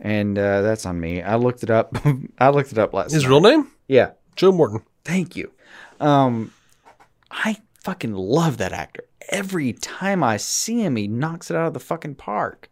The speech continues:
Speaker 2: Mm-hmm.
Speaker 1: That
Speaker 2: We just talked about
Speaker 1: guy
Speaker 2: this on the, uh, the Justice League commentary.
Speaker 1: I know, I know. That guy, that guy, <sighs> I don't know what I could give him that I wouldn't think he could handle.
Speaker 2: Mm-hmm.
Speaker 1: Dude's fantastic.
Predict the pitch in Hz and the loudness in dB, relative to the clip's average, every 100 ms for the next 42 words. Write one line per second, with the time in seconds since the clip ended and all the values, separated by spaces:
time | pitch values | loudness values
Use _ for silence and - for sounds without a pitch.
0 | - 113 113 110 131 180 247 127 139 196 | -10 -4 -4 -2 -2 -2 -4 0 0 2
1 | 254 220 185 185 190 160 196 190 196 190 | 2 2 2 2 2 2 0 0 0 0
2 | 185 185 190 196 190 165 147 175 247 - | 2 0 0 -2 -2 -2 2 2 2 -2
3 | - 117 104 - 107 107 - - 151 254 | -4 -4 -4 -6 -6 -8 -10 -8 0 4
4 | 247 262 254 180 143 226 226 226 202 _ | 4 4 0 -2 0 0 0 -2 -10 _
5 | - 165 - 196 208 196 _ - 262 269 | -6 -6 -6 -8 -8 -8 _ -6 0 2
6 | 247 233 _ - _ _ - _ - 160 | 2 0 _ -20 _ _ -20 _ -10 -8
7 | 147 - 151 - _ 180 233 208 202 156 | -10 -14 -18 -18 _ 2 2 2 0 2
8 | 156 151 135 - 110 110 107 101 90 90 | 4 6 4 2 0 2 2 -2 -8 -6
9 | 101 98 101 101 101 - - 117 120 117 | -2 0 2 0 -2 -8 -12 -2 0 0
10 | 104 107 92 98 - 85 - - - - | -2 -6 -6 -10 -10 -14 -16 -20 -20 -20
11 | - _ - 120 117 151 185 _ - 214 | -20 _ -6 -4 -4 -6 -10 _ -6 -4
12 | 175 - 98 92 - - - - | -4 -4 -4 -6 -14 -14 -18 -20